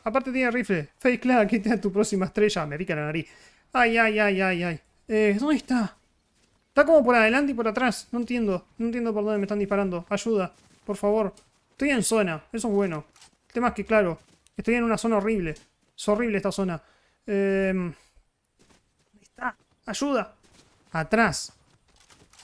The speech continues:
Atrás no hay nadie. Eso, a ver. ¿Podría ir para ahí? Ay, no, está en zona. No lo puedo creer. La zona,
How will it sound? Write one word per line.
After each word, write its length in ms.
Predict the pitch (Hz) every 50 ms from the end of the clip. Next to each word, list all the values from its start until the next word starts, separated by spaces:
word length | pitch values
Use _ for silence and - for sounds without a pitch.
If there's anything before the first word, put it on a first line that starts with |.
| _ _ _ _ _ _ _
Atrás 260 | - 180 175 - 269 285
no 60 | 254
hay 80 | 202 175
nadie. 440 | 175 180 175 165 156 143 139 - _ _ _ _ -
Eso, 260 | - 226 - 254 - -
a 120 | - 170
ver. 220 | 180 160 139 127 - _ _ _ _ _ _ _
¿Podría 260 | - 151 165 - 269 320
ir 80 | 381
para 220 | - - 131 120 123
ahí? 380 | 123 127 160 233 233 - _ _ _ _ _ _ _ _ _ _ _ _ _ _ _ _ _ _ _ _ _ _ _ _ _ _ _ _ _ _ _ - -
Ay, 200 | 220 233 233 220
no, 120 | 226 247
está 180 | 214 - - 254
en 120 | 254 240
zona. 460 | 226 - - - 254 254 247 240 240
No 120 | 240 247 247
lo 120 | 254 240
puedo 200 | 233 254 254 240
creer. 360 | - 226 247 247 240 220 202 - _ _ _ _ _ _ _ _ _ _ _ _ _ _ _
La 160 | - 220 226 220
zona, 340 | - 269 277 285 277 -